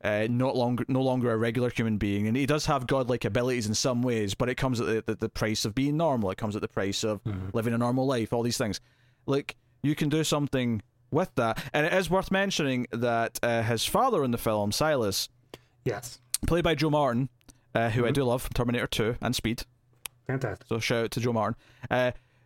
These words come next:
Speaker 1: but he actually fulfills the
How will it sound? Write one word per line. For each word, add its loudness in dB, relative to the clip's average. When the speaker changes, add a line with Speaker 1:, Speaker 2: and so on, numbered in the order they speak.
Speaker 1:
but 2
he 0
actually 2
fulfills 0
the 0